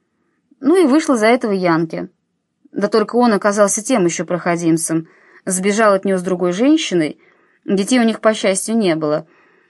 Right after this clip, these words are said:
и ему пришлось платить ей эти... Как их там, алименты, так что она могла поселиться где душе угодно и выбрала Гавайи.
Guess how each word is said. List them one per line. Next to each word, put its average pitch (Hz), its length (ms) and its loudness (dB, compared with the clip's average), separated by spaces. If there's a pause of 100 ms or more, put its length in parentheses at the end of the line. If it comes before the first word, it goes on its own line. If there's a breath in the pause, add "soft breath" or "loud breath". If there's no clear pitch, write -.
(140 soft breath)
и 190 120 -4
ему 214 480 2
пришлось 311 420 0
платить 294 480 0
ей 220 240 0
эти... 160 320 -6 (720 soft breath)
Как 208 220 -2
их 170 100 -8
там, 160 320 -4 (640 soft breath)
алименты, 220 760 2 (580)
так 254 160 2
что 262 140 0
она 220 120 4
могла 202 280 2
поселиться 277 520 0
где 185 140 0
душе 190 300 -2
угодно 196 480 2
и 165 140 4
выбрала 247 320 2
Гавайи. 156 520 0